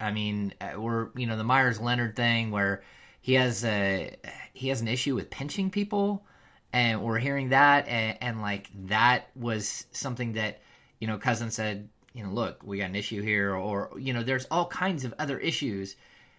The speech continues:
and each of these were going to be examined and then looked at as to whether or not, you know, a possible rescission or not. And, you know, he's already had three techs rescinded this season, and there was a good possibility that he might have had two or three more.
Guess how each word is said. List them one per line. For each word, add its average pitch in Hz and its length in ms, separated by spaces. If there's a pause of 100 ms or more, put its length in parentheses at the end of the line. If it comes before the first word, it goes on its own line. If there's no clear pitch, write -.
(200)
and 139 180
each 202 200
of 190 100
these 151 340
were 131 200
going 143 320
to 127 100
be 127 120
examined 113 760
and 113 240
then 110 200
looked 131 240
at 107 180
as 104 200
to 107 100
whether 110 200
or 107 60
not, 104 380
you 120 120
know, 98 200
a 110 80
possible 107 480
rescission 107 580 (220)
or 98 180
not. 76 240 (160)
And, 104 320
you 110 100
know, 104 60
he's 104 140
already 139 200
had 123 220
three 120 160
techs 107 340
rescinded 104 420
this 95 140
season, 92 400 (540)
and 139 120
there 151 120
was 151 160
a 127 100
good 120 240
possibility 107 640
that 104 120
he 104 100
might 104 240
have 107 100
had 104 180
two 107 200
or 101 60
three 95 240
more. 98 560